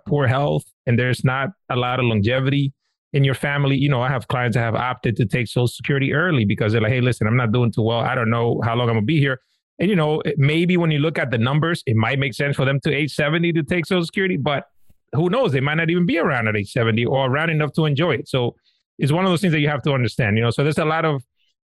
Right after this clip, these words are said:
things that are part of the circumstances. I think very importantly is not just the qualitative aspect, because obviously, yes, you wanna know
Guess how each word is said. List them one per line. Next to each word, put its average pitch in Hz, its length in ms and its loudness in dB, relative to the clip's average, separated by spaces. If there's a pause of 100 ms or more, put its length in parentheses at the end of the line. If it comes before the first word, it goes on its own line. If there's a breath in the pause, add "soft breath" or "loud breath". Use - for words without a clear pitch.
(100)
things 160 240 2
that 139 140 2
are 127 180 0
part 147 300 0
of 156 60 0
the 160 80 2
circumstances. 160 680 -2
I 127 100 2
think 160 280 0 (520)
very 147 440 2
importantly 120 680 0 (720)
is 127 400 0
not 143 300 2
just 147 300 -2
the 120 160 2
qualitative 123 760 0
aspect, 113 480 -2 (140)
because 117 400 0 (100)
obviously, 123 360 0
yes, 120 240 0
you 123 80 2
wanna 117 180 2
know 117 440 0